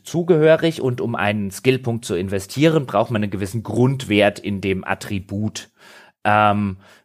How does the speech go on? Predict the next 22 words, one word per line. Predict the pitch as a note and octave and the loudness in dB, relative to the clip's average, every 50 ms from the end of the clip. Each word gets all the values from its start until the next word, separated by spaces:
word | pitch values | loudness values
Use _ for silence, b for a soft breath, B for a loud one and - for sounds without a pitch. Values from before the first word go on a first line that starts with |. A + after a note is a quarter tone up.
| b - | b -10
da | - F#2+ G#2 G#2 _ | -8 -8 -8 -8 _
sind, | - - - B2+ A#2+ | -10 -4 -4 -4 0
glaub | B2+ A#2+ G#2+ | 2 0 0
ich, | - - | 0 -2
die | - G#2 | -8 -8
Schwellenwerte | - - G2 G2+ A#2+ C#3+ C#3 C3 A2 A#2 A2+ A#2+ B2 B2 - B2+ A#2 | -6 -2 0 0 2 2 0 0 0 2 4 4 4 2 0 -4 -4
sind | A2 - G#2+ G#2+ G#2 F#2+ - | -4 -4 -6 -6 -6 -6 -10
vier, | - - - - C#3+ D#3 D3+ F3+ G3+ G3 G3 G3+ G3+ F#3 F#3 F#3+ F3 _ _ _ _ _ | -16 -18 -14 -12 -10 -6 0 4 4 6 6 6 4 2 0 -6 -16 _ _ _ _ _
neun | A2 G2+ G#2 A2 A2+ A2 G#2+ G#2+ G#2+ B2 C#3+ D#3+ E3+ E3 D#3 C3 | -18 -14 -12 -10 -6 -4 -2 0 4 4 4 4 4 2 -2 -4
und | - A#2+ B2+ B2 A#2+ - | -4 -4 -4 -4 -4 -12
fünfzehn | - - - C3+ C#3 C3 C3+ - - - C3+ B2+ B2 G2 | -10 -2 -2 -2 -2 -2 -6 -10 -4 0 0 0 0 -2
und | F2 G#2 - - | -6 -8 -8 -10
zwanzig, | - - F#2+ F#2 A#2 C#3 - - - G3 C4 - - D3 | -6 -2 -2 -2 -2 -2 -8 -2 -2 -2 -2 -2 -4 -4
wenn | D3 E3+ | -4 -4
ich's | E3+ - - | -4 -2 -2
richtig | F3 E3 - F3 D#3+ D#3+ | -2 -2 -2 -6 -4 -4
in | E3 D3+ | -2 0
Erinnerung | C#3 C3 D3+ D#3 D3 D#3 D#3 C#3 | 0 0 0 0 -2 -2 -2 0
habe, | C3+ C#3 C3+ D3+ | 0 2 4 4
also | A#2+ G#2 G#2+ A#2 | 2 2 2 0
an | A2 G#2 F#2+ | 0 0 0
Attributspunkten, | G2 - - G#2+ F#2+ A#2+ F3 G3+ - - - - F3+ E3+ E3+ - - - F#3+ F#3 | -4 -4 -4 -8 -2 -2 -2 -2 -2 -6 -4 -2 -2 -2 -2 -4 -4 -4 -4 -4